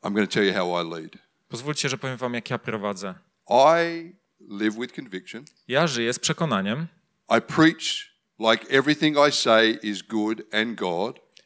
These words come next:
Speaker 2: I głoszę tak, jakby wszystko, co, co bym mówił, było dobre i pochodziło od Boga.
Speaker 1: But because I'm human,
Speaker 2: Ale ze względu na to, że jestem
Speaker 1: I
Speaker 2: człowiekiem,
Speaker 1: also recognize
Speaker 2: także widzę to,
Speaker 1: that some things I say and do,
Speaker 2: że rzeczy, które czasem powiem
Speaker 1: though I
Speaker 2: lub
Speaker 1: think
Speaker 2: zrobię
Speaker 1: they're good and God, are not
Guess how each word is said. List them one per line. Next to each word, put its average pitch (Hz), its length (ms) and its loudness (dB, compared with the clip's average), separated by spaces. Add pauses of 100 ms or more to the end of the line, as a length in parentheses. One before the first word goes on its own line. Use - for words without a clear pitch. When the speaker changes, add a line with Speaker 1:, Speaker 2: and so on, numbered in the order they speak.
(120)
Speaker 2:
I 123 180 -8
głoszę 143 380 0
tak, 139 120 0
jakby 123 280 0
wszystko, - 380 -6
co, 123 320 0
co - 180 -10
bym 120 100 -8
mówił, 131 380 -8
było 120 300 -4
dobre 123 340 0
i 117 40 -8
pochodziło 117 340 -4
od 110 80 -2
Boga. 95 380 -6
Speaker 1:
But 107 140 -2
because 151 420 2
I'm 175 200 -4
human, 110 360 -4 (180)
Speaker 2:
Ale 117 200 0
ze 117 60 -4
względu 139 240 -4
na 127 80 0
to, - 80 -8
że 131 60 -6
jestem 135 180 -6
Speaker 1:
I - 20 -6
Speaker 2:
człowiekiem, 123 480 2 (140)
Speaker 1:
also 175 220 4 (120)
recognize 90 600 -12 (160)
Speaker 2:
także 127 440 -2 (200)
widzę 123 360 -6
to, 120 380 2
Speaker 1:
that 127 140 -8
some 180 340 2
things 170 320 2 (200)
I 147 40 4
say 143 360 4
and 147 120 -4
do, 104 80 -4 (400)
Speaker 2:
że 117 180 0
rzeczy, 147 260 2
które 131 320 -2
czasem 123 300 0
powiem 147 200 6
Speaker 1:
though 151 180 8
I - 20 2
Speaker 2:
lub 151 60 -4
Speaker 1:
think 135 120 -2
Speaker 2:
zrobię 120 220 2
Speaker 1:
they're 180 180 6
good 156 220 6
and 143 180 2
God, 123 440 8
are 147 240 6
not 170 320 4